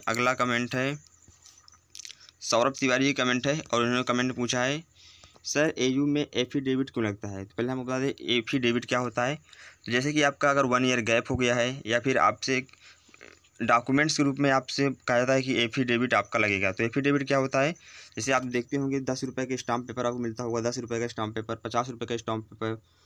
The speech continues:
सौ रुपये तक का भी स्टाम्प पेपर मिलता है। तो दस रुपये के स्टाम्प पेपर आपको मिलेगा,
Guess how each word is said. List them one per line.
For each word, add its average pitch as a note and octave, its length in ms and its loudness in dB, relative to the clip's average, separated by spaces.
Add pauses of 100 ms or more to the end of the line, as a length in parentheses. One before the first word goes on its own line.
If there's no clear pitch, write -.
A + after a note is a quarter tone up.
(140)
सौ C3+ 160 0
रुपये C#3 220 0
तक C3+ 160 -6
का C3+ 100 -4
भी D3 160 0
स्टाम्प A#2+ 280 -2
पेपर A#2+ 200 -4
मिलता G#2 260 -4
है। F#2 160 -8
तो G#2 220 -8
दस B2+ 240 -4
रुपये C3+ 200 -6
के C3+ 100 -6
स्टाम्प A#2 380 -4
पेपर A2+ 260 -4
आपको A#2+ 200 -4
मिलेगा, A#2+ 380 -4